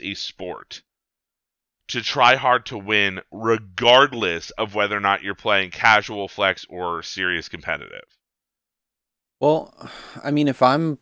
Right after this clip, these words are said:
Speaker 2: at, like, a park playing basketball, it's, it all depends on the crowd.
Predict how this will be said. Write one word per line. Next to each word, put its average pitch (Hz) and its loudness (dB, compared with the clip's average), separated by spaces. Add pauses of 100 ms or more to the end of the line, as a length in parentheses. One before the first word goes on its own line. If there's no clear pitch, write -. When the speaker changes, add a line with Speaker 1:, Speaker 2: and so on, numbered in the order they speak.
(640)
Speaker 2:
at, 117 2
like, 107 2
a 87 -6
park - -2
playing 98 -4
basketball, 90 0
it's, - -2
it 110 2
all 107 6
depends 113 -4
on 98 -4
the 85 -6
crowd. - 0